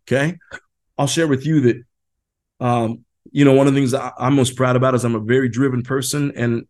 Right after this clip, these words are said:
and, and, uh, I spend a lot of time on my to-do list. And I know some people say those aren't great to do, but they work for me. And once somebody, you know, once something gets on my to-do list, it, it's gotta get done. And I'm pretty disciplined about getting that work done.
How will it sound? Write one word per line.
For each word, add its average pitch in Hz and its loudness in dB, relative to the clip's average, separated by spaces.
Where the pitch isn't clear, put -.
and, 120 -4
and, 110 2
uh, 113 -2
I 127 4
spend 127 4
a 113 6
lot 131 4
of 127 2
time 131 0
on 120 0
my 117 0
to-do 117 0
list. 131 0
And 110 -2
I 113 0
know 117 0
some 120 -2
people 120 -4
say 120 0
those 113 2
aren't 110 -2
great 117 0
to - -12
do, 117 2
but 113 -2
they 107 -2
work 127 2
for 117 -4
me. 120 2
And 117 2
once 135 2
somebody, 135 0
you 135 2
know, 117 4
once 120 2
something 147 -2
gets 131 -2
on 131 -4
my 123 -2
to-do 123 0
list, 127 0
it, 120 2
it's 113 -8
gotta 127 0
get 123 -2
done. 135 -2
And 110 -4
I'm 123 -4
pretty 147 0
disciplined 123 -2
about 113 -4
getting 117 0
that 107 -2
work 113 -2
done. 95 -8